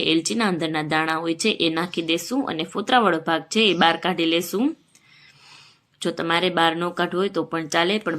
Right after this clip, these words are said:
બહાર કાઢી લો તો એલચી જે ફોતરા છે એ નહીં આવે. સરસ રીતે હલાવી લેશું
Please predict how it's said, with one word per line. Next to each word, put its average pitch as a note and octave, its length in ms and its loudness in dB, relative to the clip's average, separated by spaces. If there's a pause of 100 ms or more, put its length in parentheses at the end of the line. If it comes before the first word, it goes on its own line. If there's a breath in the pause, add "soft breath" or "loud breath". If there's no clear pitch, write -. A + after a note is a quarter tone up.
બહાર A3+ 120 6 (100)
કાઢી D#3+ 300 -2
લો E3 140 4
તો G3 140 -6
એલચી E3+ 440 0
જે F3 160 -2 (100)
ફોતરા E3 340 0 (100)
છે G#3+ 120 0 (760 loud breath)
એ - 40 0
નહીં E3 320 2
આવે. F3+ 200 2 (1600 soft breath)
સરસ F3 360 -2
રીતે E3+ 260 -2
હલાવી E3+ 400 4
લેશું G#3 300 -2